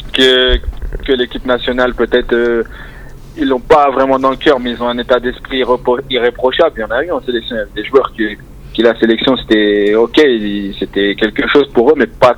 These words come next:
tant que ça, mais ils, ils répondaient sur le terrain, euh, parfaitement. Après, je pense qu'il y en a peut-être qui sont déçus, ça, ça s'est pas passé comme ils voulaient, mais bon, euh, les joueurs ne peuvent s'en prendre qu'à, qu'à eux-mêmes, moi, je, j'ai envie, j'ai envie de dire.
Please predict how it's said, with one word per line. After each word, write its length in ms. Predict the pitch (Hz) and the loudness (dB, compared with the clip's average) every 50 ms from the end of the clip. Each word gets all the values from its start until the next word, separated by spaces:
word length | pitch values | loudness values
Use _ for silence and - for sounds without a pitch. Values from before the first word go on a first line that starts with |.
| - - | -2 -2
tant 140 | - 123 123 | 0 0 0
que 80 | 226 - | 0 2
ça, 160 | - 175 190 | 4 4 4
mais 140 | 160 123 113 | 4 0 -2
ils, 80 | 107 101 113 - - | -2 -4 -4 -6 -6
ils 60 | - 120 | -2 0
répondaient 420 | 123 117 - - 123 123 131 135 | 0 0 2 -2 -2 0 0 0
sur 120 | - - 120 | 0 -2 -8
le 60 | 117 | -8
terrain, 300 | 110 - 131 123 139 165 170 - - - - - - - - | -2 0 0 2 2 0 -4 -6 -14 -20 -20 -20 -20 -10 -6
euh, 240 | 98 98 104 107 107 104 - - | -4 -2 -2 -2 -2 -4 -2 0
parfaitement. 560 | - 127 - - - 147 139 170 156 127 107 90 | 0 0 0 0 -6 -6 -4 -2 -2 -2 -2 -2
Après, 380 | - - - - 151 127 123 - - - - - - - - - - - - | -4 -4 0 0 0 0 0 -6 -12 -16 -16 -16 -16 -16 -16 -16 -18 -16 -16
je 60 | - - | -14 2
pense 160 | - 175 156 - | 2 2 2 2
qu'il 400 | - 151 143 135 127 123 117 117 | 0 0 2 2 4 2 2 2
y 60 | 117 | 2
en 120 | 117 120 123 | 2 2 2
a 100 | 127 127 | 0 0
peut-être 340 | - - - - 131 123 | 0 -2 2 2 2 0
qui 120 | - - 107 | 0 -6 -6
sont 160 | - 120 117 | -2 -4 -2
déçus, 760 | 110 117 123 120 - - 131 131 131 135 135 131 131 127 107 - - | 2 2 0 2 0 -2 -2 -2 0 0 0 0 -2 -4 -6 -6 -6
ça, 80 | 104 101 101 - - - - - - | -4 -4 -6 -6 -10 -18 -20 -20 -8
ça 100 | - 107 | -6 -6
s'est 100 | 104 - | -6 -4
pas 120 | - - 120 | 0 0 2
passé 260 | - 123 120 120 120 | 2 2 2 2 2
comme 160 | 117 120 117 | 2 2 2
ils 80 | 117 110 | 2 -2
voulaient, 380 | 104 110 113 123 131 139 135 | -2 0 2 4 4 4 2
mais 120 | 120 110 104 | 2 0 -2
bon, 180 | 98 98 87 | -2 -4 -4
euh, 260 | 90 82 65 73 76 76 80 82 85 | -4 -6 -6 -6 -6 -6 -6 -6 -2
les 120 | 107 120 117 | 0 0 4
joueurs 200 | 135 143 143 139 | 4 4 4 4
ne 60 | 127 | 2
peuvent 180 | - 135 123 - - | 2 2 2 4 2
s'en 100 | 127 117 | 2 2
prendre 240 | - 135 127 123 | 2 0 -2 -2
qu'à, 380 | 117 - 127 123 120 120 117 113 110 | 2 2 4 4 4 4 2 0 2
qu'à 160 | - 127 127 | 2 2 2
eux-mêmes, 260 | 131 139 143 135 123 | 2 2 0 -2 0
moi, 160 | 117 113 107 107 | 0 -4 -4 -4
je, 440 | 104 - - - - - 107 107 101 | -6 -8 -8 -10 -10 -12 -10 -10 -8
j'ai 100 | 101 104 | -6 -4
envie, 240 | 101 104 104 101 101 | -4 -4 -6 -6 -4
j'ai 100 | - 117 | -2 0
envie 220 | 110 107 104 107 | 0 0 -2 -6
de 40 | 104 | -8
dire. 260 | - - 147 147 - | -4 -4 -4 -4 -4